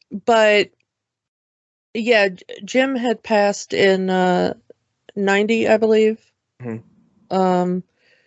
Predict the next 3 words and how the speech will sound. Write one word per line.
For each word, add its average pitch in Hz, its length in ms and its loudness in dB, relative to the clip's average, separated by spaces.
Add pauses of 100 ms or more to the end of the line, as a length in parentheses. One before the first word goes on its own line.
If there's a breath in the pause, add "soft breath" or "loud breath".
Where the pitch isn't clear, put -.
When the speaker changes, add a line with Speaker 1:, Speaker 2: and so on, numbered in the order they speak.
(720)
Speaker 1:
and 185 840 2 (480)
so 190 880 0 (1120)
the 196 720 0